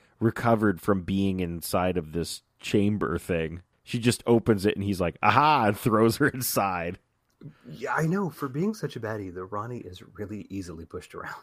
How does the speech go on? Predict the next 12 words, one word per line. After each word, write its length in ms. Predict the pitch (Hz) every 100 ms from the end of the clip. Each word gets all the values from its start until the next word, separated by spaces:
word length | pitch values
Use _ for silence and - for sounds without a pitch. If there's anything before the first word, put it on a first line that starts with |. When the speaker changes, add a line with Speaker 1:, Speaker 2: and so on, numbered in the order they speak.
| 131
Speaker 1:
Yes, 400 | 123 104 73 73
very 340 | 92 104 107 101
much 320 | 95 95 -
so. 280 | 85 80 -
Uh, 220 | 95 90
two 200 | - 165
wrongs 360 | 135 135 135 117
don't 220 | 120 127
make 180 | 120 117
a 40 |
left 340 | 107 113 120 -
turn, 460 | 120 117 123 127